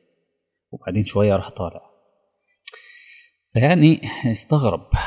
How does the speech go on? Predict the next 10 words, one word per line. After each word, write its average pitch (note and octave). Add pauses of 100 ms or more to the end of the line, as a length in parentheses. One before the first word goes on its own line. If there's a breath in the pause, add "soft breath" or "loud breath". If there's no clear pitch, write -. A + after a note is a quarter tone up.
(160 loud breath)
ورأى G2+
في -
أعين A2+
الصحابة A2
استغراب، E2 (760)
فقال F#2
إيه F#2
بقى؟ D2+ (1120)
قال: A#2+
"كنت D3